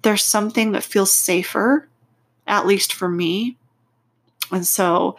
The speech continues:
I really appreciated smaller groups, smaller groups of people where I could just show up as myself and they could show up as themselves and we could have this really great connection. And to this day, I, I s-,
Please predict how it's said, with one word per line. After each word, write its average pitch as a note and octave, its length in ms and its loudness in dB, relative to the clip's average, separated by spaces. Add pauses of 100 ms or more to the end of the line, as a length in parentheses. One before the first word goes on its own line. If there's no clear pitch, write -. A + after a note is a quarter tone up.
(360)
I G3+ 240 2
really G#3 720 2 (720)
appreciated F3+ 720 0
smaller F#3 420 0
groups, - 480 -6 (1040)
smaller F#3 460 -2
groups F3 240 -4
of - 60 -10
people G3 500 -4 (960)
where G3 120 0
I G3+ 100 0
could G3 200 -2
just - 460 0
show F#3+ 300 0
up F#3+ 160 -2
as - 160 -6
myself F#3 540 -4
and E3 120 -8
they F#3+ 140 0
could - 180 -6
show F#3 220 0
up F3+ 100 -6
as E3+ 160 -2
themselves F3+ 640 -4
and D#3+ 100 -4
we F3 140 -2
could F#3+ 200 -6
have F3+ 280 -2
this D#3 180 0
really F#3 280 0
great F3+ 320 -2
connection. - 640 -8 (1500)
And F#3 160 0
to A3+ 140 4
this A3 180 4
day, G#3 180 2
I, G3+ 120 2
I - 60 0
s-, - 280 -4